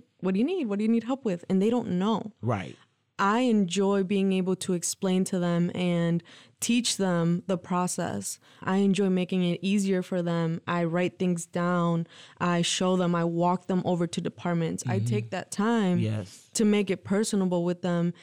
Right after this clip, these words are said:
Speaker 1: And you can feel the vibes. You can feel when somebody's nervous. You can feel when they're anxious. And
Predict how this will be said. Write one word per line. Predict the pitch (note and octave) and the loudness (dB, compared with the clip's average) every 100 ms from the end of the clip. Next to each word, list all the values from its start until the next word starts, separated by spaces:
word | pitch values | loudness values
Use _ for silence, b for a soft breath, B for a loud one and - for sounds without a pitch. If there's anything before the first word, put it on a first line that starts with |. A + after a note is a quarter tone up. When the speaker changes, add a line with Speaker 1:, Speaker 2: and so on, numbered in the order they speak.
| B B F#3 | B B 0
Speaker 1:
And | F#3+ F#3 F#3+ | 2 2 0
you | B3 | 0
can | B3+ E4 | 0 0
feel | - A3 C4+ | 0 0 0
the | E3+ | 0
vibes. | D#3 F#3 G3+ - - - | -2 -2 -4 -4 -8 -2
You | G3+ | -2
can | C#4 D4+ | 0 0
feel | - G#3 F#3+ | 2 2 2
when | F3+ | 2
somebody's | F3 F3 E3+ F3 | 0 0 2 2
nervous. | E3+ F3 E3+ F3 E3+ - B B B | 2 0 2 2 0 -2 B B B
You | F#3+ | -4
can | F#3 G#3 G3+ | 0 2 2
feel | - G3 F#3+ F#3 | 0 0 2 4
when | F#3 | 2
they're | F3 - | 2 0
anxious. | F3 F3 F3 - E3+ E3 E3+ - - | 0 0 0 0 0 0 -2 -8 -2
And | F#3 F3+ F3 F3 | 0 2 2 0